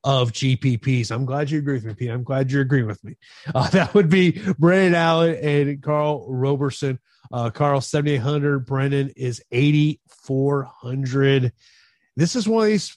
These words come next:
matchups where I wonder, could we see an early takedown? And a submission by Brendan Allen.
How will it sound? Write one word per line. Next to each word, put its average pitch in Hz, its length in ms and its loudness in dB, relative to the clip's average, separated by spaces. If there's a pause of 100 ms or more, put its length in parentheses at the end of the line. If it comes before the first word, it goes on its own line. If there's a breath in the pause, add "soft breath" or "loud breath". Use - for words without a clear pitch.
matchups 170 460 -2
where 139 380 0
I 135 160 -4
wonder, 143 600 -2
could - 220 -6
we 127 140 -4
see 135 240 -6
an 117 80 -4
early 113 260 -6
takedown? 165 880 -2 (180)
And 120 100 -6
a 110 40 -6
submission 127 880 -2
by 107 120 -6
Brendan 104 320 -6
Allen. - 300 -16